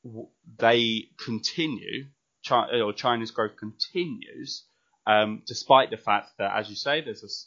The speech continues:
there's maybe a shrinking population now, but also shrinking resources as well, because obviously we know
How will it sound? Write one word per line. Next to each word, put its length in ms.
there's 320
maybe 240
a 60
shrinking 460
population 640
now, 180
but 80
also 320
shrinking 500
resources 640
as 140
well, 160
because 260
obviously 480
we 140
know 240